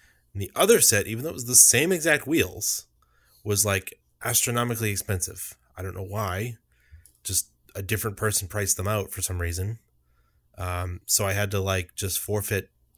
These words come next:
whatever I paid for those on Buy-E,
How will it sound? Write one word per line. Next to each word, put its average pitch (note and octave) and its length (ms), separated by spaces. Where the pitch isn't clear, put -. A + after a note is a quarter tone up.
whatever F#2+ 460
I F2+ 100
paid G#2 300
for G2+ 100
those F#2 540
on F#2 180
Buy-E, F#2+ 560